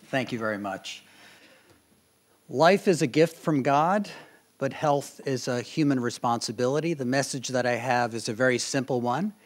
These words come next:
and that is that the seeds of cancer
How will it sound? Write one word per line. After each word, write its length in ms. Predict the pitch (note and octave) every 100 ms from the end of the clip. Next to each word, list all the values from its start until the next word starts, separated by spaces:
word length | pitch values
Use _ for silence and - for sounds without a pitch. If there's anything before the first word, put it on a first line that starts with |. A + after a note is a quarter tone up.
| - - - -
and 180 | B2+ B2+
that 200 | C#3 D3+
is 140 | D3
that 180 | D3 C3+
the 80 | C3+
seeds 640 | - - F3+ G#3 A3 F#3+
of 240 | - C3 -
cancer 720 | C3 D#3 D3+ - G#2 G2+